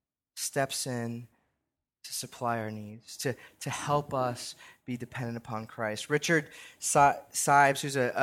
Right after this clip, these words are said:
a Puritan, says this. He says that from our own strength, we cannot bear the least trouble, but by the Spirit's assistance, we can bear the greatest. This is, this is the way in which Jesus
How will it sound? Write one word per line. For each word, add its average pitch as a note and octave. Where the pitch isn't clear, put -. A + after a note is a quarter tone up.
a B2+
Puritan, D3
says C3+
this. B2+
He C#3+
says C3
that C#3
from F#3
our G3+
own F3
strength, D3
we F3
cannot F#3+
bear C#3+
the C3+
least C#3
trouble, C3
but B2+
by C3
the B2
Spirit's D#3
assistance, -
we B2+
can A2+
bear A#2
the A2
greatest. A#2+
This C#3+
is, D3+
this C#3+
is D3
the C#3+
way C3+
in B2
which B2+
Jesus C3